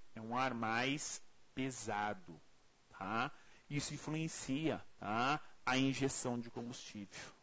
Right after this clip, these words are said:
Não é dizer que, ah, se o módulo perdeu o sinal do ar, temperatura do ar, o motor não pega? Pega. Só que os cálculos não ficam exatos. E quando nós falamos de cálculos,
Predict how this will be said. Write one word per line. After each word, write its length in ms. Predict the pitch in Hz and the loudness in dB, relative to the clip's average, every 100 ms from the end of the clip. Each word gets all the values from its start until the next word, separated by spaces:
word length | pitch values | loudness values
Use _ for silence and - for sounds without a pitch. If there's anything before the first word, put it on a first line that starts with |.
| - - - - - - - - 123 | -20 -20 -20 -20 -20 -20 -20 -10 0
Não 60 | |
é 60 | 139 | 0
dizer 280 | 170 170 160 | 4 4 4
que, 260 | 135 107 - - | 4 2 0 2
ah, 440 | 131 156 175 117 - - | 6 8 8 6 2 -6
se 200 | - 160 | 2 4
o 60 | |
módulo 460 | 156 156 190 202 190 | 8 10 10 8 6
perdeu 640 | - 196 160 - 151 190 | 6 8 8 8 10 10
o 40 | 208 | 8
sinal 580 | - 180 156 160 180 | 4 4 8 10 8
do 180 | 160 160 | 8 8
ar, 560 | 151 165 165 127 95 - | 10 10 10 8 4 2
temperatura 380 | 151 151 151 156 | 0 4 2 6
do 100 | 170 | 8
ar, 220 | 143 120 | 10 8
o 40 | |
motor 220 | 135 143 165 | 6 6 6
não 80 | |
pega? 500 | 156 175 170 117 85 - - - - - | 8 8 8 8 2 0 -10 -14 -8 2
Pega. 580 | 202 220 190 113 98 - - - - - | 6 6 6 4 4 -4 -14 -18 -20 -4
Só 160 | - 180 | 0 2
que 180 | - - | 0 -4
os 180 | 185 - | -4 -2
cálculos 520 | - 185 190 170 139 | 6 8 8 4 -2
não 100 | 160 | -2
ficam 340 | - 170 175 | -2 -4 0
exatos. 760 | 175 151 135 - - - - - - - - - - | 0 2 2 2 0 -10 -10 -14 -20 -20 -20 -20 -16
E 40 | - | -2
quando 220 | 156 165 | 0 2
nós 140 | 170 | 2
falamos 420 | - 143 131 120 110 | 4 6 6 2 -2
de 100 | - - | -6 6
cálculos, 840 | 151 226 208 - 107 85 - - | 8 10 8 6 -2 -2 -4 -6